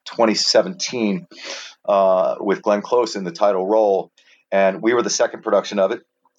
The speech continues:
uh, professional production of that play. And Jane and Fran were friends,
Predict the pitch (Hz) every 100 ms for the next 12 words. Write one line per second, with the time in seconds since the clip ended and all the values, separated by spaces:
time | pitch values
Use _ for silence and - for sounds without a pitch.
0 | _ 98 95 90 90 87 90 107 92 104
1 | 87 95 92 - 92 87 90 - 98 101
2 | 110 - - - 98 101 - 131 147 127
3 | 120 113 104 101 101 92 - 135 123 110
4 | 95 87 127 131 101 101 -